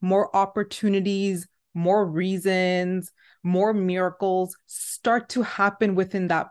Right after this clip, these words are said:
portal. So you start receiving it more. Gratitude does this as well. So you always wanna think of, you know, what portals do I wanna close and what portals do I wanna expand?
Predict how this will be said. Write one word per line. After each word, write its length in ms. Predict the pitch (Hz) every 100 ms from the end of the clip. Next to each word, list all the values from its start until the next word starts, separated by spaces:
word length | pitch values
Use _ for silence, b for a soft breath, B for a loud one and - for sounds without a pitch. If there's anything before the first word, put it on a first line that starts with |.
| -
portal. 500 | - 269 277 196 220
So 120 | 214
you 60 |
start 260 | 202 220 214
receiving 720 | 202 202 - 226 226 233 226
it 120 | 214
more. 760 | 170 180 185 185 190 170 - - _ _ _ b b b
Gratitude 800 | 160 202 208 214 254 - 240 202
does 260 | 180 185 170
this 180 | 185 185
as 160 | 160
well. 480 | 147 175 160 - 202 - _ _ _ _ _ _ _ _ _
So 120 | -
you 160 | 240 240
always 400 | - 226 240 277
wanna 240 | 254 247 240
think 300 | 190 185 202 -
of, 280 | 180 175 - b b b -
you 80 |
know, 160 | 208 180
what 400 | 165 165 254 -
portals 560 | - 202 202 214 233 190
do 100 | 208
I 100 | 180
wanna 220 | 180 175
close 640 | - - 165 165 240 294
and 180 | - 185
what 180 | 202 -
portals 460 | - 190 202 214
do 80 | 208
I 80 | 180
wanna 240 | 185 185
expand? 1080 | 190 - - - - 180 170 - - - -